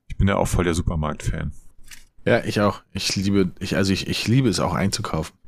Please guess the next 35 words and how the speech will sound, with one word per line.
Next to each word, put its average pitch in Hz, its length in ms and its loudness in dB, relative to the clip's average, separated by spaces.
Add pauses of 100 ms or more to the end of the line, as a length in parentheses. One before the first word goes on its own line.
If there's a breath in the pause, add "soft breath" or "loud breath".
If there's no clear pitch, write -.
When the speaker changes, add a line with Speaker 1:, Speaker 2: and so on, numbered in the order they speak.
(180)
Speaker 2:
Also 90 320 -2
wirklich, 98 800 2 (100)
ähm, 87 640 2 (320)
ich - 140 -4
finde 98 220 2
das 92 100 0
voll 101 240 2 (120)
cool 98 220 4 (460)
einzukaufen. 82 440 -4
Ich 82 100 -4
liebe 120 180 4
ja 95 180 4
zum - 160 0
Beispiel 95 340 2
die 85 60 0
Metro. 87 540 0 (800)
Die 90 40 0
Metro 101 380 4
ist 82 140 2
für 90 120 2
mich 87 220 2
so 80 200 2
das - 300 -6
Paradies. 73 680 -2 (200)
Speaker 1:
Ja. 87 220 0 (320)
Speaker 2:
Weil 78 120 -2
da - 20 0
gibt's 82 240 -2
halt 80 160 -4 (120)
alles. - 440 -6 (120)
Speaker 1:
War 90 140 2
ich 98 120 0
am 85 60 2
Freitag 82 380 2
erst. 76 360 -2